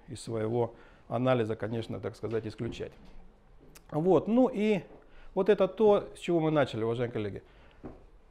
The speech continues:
Мы сначала выбираем рынки, сначала их обсматриваем, просматриваем, анализируем. Когда мы выбрали рынки, только тогда мы формируем продуктовый портфель. Когда мы,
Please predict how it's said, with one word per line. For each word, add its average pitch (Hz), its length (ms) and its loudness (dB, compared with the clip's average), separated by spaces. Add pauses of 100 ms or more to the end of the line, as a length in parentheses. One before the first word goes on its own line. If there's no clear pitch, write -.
(280)
Мы 202 220 8
сначала 185 840 4
выбираем 147 600 2
рынки, 156 540 2 (140)
сначала 135 400 4
их 110 100 0
обсматриваем, 135 560 2
просматриваем, 117 560 0
анализируем. 117 580 0 (320)
Когда 156 320 8
мы 175 140 8
выбрали 160 400 8
рынки, 175 320 8
только 151 300 2
тогда 147 400 2
мы 139 100 0
формируем 131 380 2
продуктовый 123 500 -2
портфель. 180 560 2 (960)
Когда 151 380 8
мы, 135 280 6